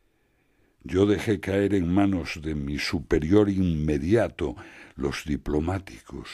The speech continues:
ay, no somos más que unos animales jerárquicos, mi ingenuo secreto de tantos años, para tener el derecho de escapar de la Cancillería en cuanto lo esencial había terminado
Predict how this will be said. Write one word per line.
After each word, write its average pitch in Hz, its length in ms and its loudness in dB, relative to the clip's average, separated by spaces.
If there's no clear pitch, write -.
ay, 62 500 -8
no - 160 -14
somos 69 460 -8
más 69 320 -6
que - 140 -12
unos 65 340 -10
animales 60 640 -8
jerárquicos, 71 1000 -12
mi 87 300 2
ingenuo 117 520 -2
secreto 107 720 -6
de 80 140 -6
tantos 95 580 -10
años, 104 500 -12
para 98 240 0
tener 117 320 2
el 139 180 0
derecho 120 440 -2
de 107 80 -2
escapar 104 480 -6
de 113 100 -4
la 92 140 -8
Cancillería 92 800 -4
en 90 140 -4
cuanto 82 380 -8
lo 80 180 -6
esencial 80 680 -6
había 80 320 -4
terminado 82 840 -4